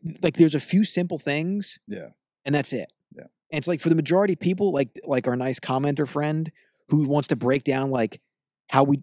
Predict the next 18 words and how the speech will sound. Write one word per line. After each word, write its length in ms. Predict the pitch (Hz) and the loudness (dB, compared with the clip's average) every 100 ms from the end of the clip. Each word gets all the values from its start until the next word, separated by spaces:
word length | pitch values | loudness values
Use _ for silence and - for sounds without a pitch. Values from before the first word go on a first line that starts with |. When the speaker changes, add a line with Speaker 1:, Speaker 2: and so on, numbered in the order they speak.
| - | -4
Speaker 1:
how 120 | 123 139 | -2 2
we 120 | 147 | 2
do 140 | 135 | 2
accounting 680 | 123 - 120 127 139 139 135 | 0 0 -2 -2 0 -2 -2
and 120 | 120 | -6
how 120 | 107 117 | -4 -2
we 120 | 117 | -2
do 100 | 113 | -4
technical 460 | - 120 120 135 | -4 -4 -4 -6
stuff, 400 | 127 - 131 123 - | -6 -4 -4 -4 -8
and 100 | 107 | -6
do 40 | 107 | -4
we 60 | |
have 100 | 113 | -4
an 40 | 110 | -4
L 160 | 117 | -6
L 80 | 113 | -6
C? 480 | - 120 127 135 | -6 -4 -2 -2